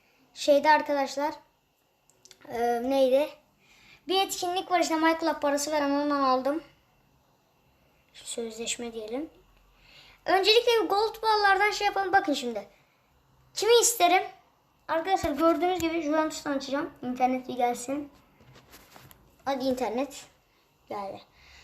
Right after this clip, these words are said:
Ronaldo var. Yüz birlik oluyor forvette. Defansif orta saha Pjanic var. Çok güzel olur. Ee,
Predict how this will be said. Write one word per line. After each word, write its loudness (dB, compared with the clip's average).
Ronaldo 6
var. 6
Yüz 0
birlik -2
oluyor 2
forvette. 0
Defansif 0
orta -2
saha 2
Pjanic 0
var. 2
Çok -6
güzel 2
olur. 2
Ee, 8